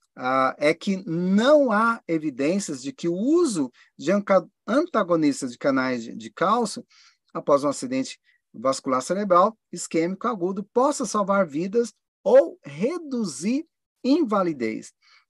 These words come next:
Então, assim, ter usado, ah, uma água, né, é, uma água saborizada, ou usar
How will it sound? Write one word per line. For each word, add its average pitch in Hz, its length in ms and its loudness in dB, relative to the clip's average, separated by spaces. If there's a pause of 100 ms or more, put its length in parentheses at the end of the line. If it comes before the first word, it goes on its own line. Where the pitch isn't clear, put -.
Então, 180 200 -6
assim, 170 340 -2 (300)
ter 180 180 2
usado, 160 840 2 (840)
ah, 131 340 0
uma 151 220 0
água, 147 640 4 (1040)
né, 147 360 -4 (340)
é, 135 920 2
uma 139 220 -2
água 143 340 -2
saborizada, 135 920 -2 (300)
ou 220 280 2
usar 147 520 2